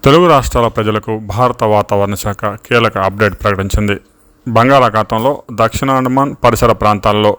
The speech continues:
ఈ నెల ఇరవై ఐదున తుఫాన్ ఆవర్తనం చెందే అవకాశం ఉందని వాతావరణ శాఖ రిపోర్ట్ ద్వారా తెలుస్తుంది. దీని ప్రభావంతో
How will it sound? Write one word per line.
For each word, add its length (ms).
ఈ 80
నెల 180
ఇరవై 420
ఐదున 280
తుఫాన్ 320
ఆవర్తనం 540
చెందే 180
అవకాశం 420
ఉందని 320
వాతావరణ 500
శాఖ 240
రిపోర్ట్ 400
ద్వారా 180
తెలుస్తుంది. 480
దీని 140
ప్రభావంతో 680